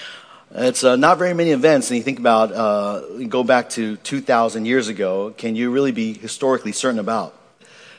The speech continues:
But the death of Christ, the crucifixion of Christ, of Jesus of Nazareth, is one of those ver-, few, uh, historical truths that you can be certain about. Not only do the gospel writers attest to it,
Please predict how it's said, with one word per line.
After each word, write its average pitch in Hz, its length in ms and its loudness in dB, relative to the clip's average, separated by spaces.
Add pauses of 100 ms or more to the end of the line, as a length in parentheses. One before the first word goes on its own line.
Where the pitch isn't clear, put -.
(120)
But 120 160 4
the 127 100 -4
death 123 680 2 (180)
of - 160 -8
Christ, - 680 -4 (320)
the 117 140 0
crucifixion - 800 -4
of 101 120 -8
Christ, 110 520 -4 (160)
of 98 180 -4
Jesus 135 380 -2
of 131 100 4
Nazareth, 120 580 -2 (380)
is 135 300 2
one 123 240 0
of 127 120 4
those 107 260 -4
ver-, 131 320 0
few, 139 760 -4
uh, 104 480 -4
historical 123 800 2 (240)
truths 147 540 0
that 117 160 0
you 120 180 -2
can 120 180 -8
be 107 320 -4 (140)
certain 117 640 -4
about. 95 420 -6 (720)
Not 180 160 2
only 240 220 4
do 160 120 0
the 135 100 4
gospel 123 340 4
writers 117 340 4
attest 113 400 0
to 127 140 0
it, 156 180 0